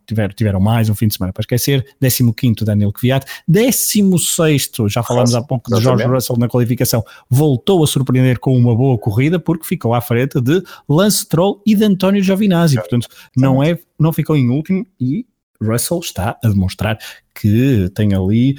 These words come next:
Speaker 1: que, primeiro que há uma evo-, uma certa evolução do,
Speaker 2: Sim,
Speaker 1: do carro da
Speaker 2: da
Speaker 1: Williams.
Speaker 2: própria, da Williams, e depois ele
Speaker 1: Exatamente.
Speaker 2: como piloto também
Speaker 1: E ele
Speaker 2: parece.
Speaker 1: como piloto, eh,
Speaker 2: Sim, há
Speaker 1: exatamente.
Speaker 2: ali potencial, muito
Speaker 1: E
Speaker 2: potencial.
Speaker 1: muito potencial.
Speaker 2: Deixa-me
Speaker 1: Décimo oitavo,
Speaker 2: só,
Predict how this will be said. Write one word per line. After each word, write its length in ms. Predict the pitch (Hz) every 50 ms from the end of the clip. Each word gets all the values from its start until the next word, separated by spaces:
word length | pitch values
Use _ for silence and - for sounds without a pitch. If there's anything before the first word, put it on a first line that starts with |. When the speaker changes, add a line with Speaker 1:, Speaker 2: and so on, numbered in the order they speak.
| - - - - - -
Speaker 1:
que, 80 | - -
primeiro 360 | - 170 170 208 262 349 -
que 80 | - 190
há 60 | 180
uma 220 | 170 151 156 151
evo-, 180 | 143 135 139 147
uma 160 | 147 143 143
certa 240 | 139 - 196 180 160
evolução 380 | 147 131 123 120 - - 180 165
do, 120 | 143 127
Speaker 2:
Sim, 280 | 117 113 120 - 95 - -
Speaker 1:
do 80 | 120
carro 300 | 113 151 156 143 131 127
da 100 | 110 -
Speaker 2:
da 60 | 92
Speaker 1:
Williams. 200 | 87 92 90 92 -
Speaker 2:
própria, 280 | 123 113 - - -
da 80 | 113 120
Williams, 340 | 120 113 110 104 101 92 82
e 60 | -
depois 200 | - - 110 104
ele 100 | 104 120
Speaker 1:
Exatamente. 220 | 113 120 117 123 104 98
Speaker 2:
como 120 | 98 107 101
piloto 280 | 110 120 117 - -
também 240 | - 113 - - 143
Speaker 1:
E 20 | 147
ele 80 | 143
Speaker 2:
parece. 320 | 113 101 185 170 - 190 165 151
Speaker 1:
como 160 | 175 202 196
piloto, 160 | - - - - _ _ _ -
eh, 160 | 110 104 104
Speaker 2:
Sim, 100 | 104 98
há 80 | 90 -
Speaker 1:
exatamente. 360 | - 104 - 95 87 90 90
Speaker 2:
ali 100 | 92 92
potencial, 520 | - - - 120 113 - - 101 90 82 - - _ _
muito 280 | - 95 98 104 104 110
Speaker 1:
E 40 | 101
Speaker 2:
potencial. 420 | 101 107 110 117 110 127 - - - - -
Speaker 1:
muito 280 | 113 101 98 113 127 139
potencial. 440 | - - 156 131 - 120 101 - - -
Speaker 2:
Deixa-me 320 | 139 156 156 139 175 165 143
Speaker 1:
Décimo 140 | 120 151 139
oitavo, 100 | 107 110
Speaker 2:
só, 140 | 113 -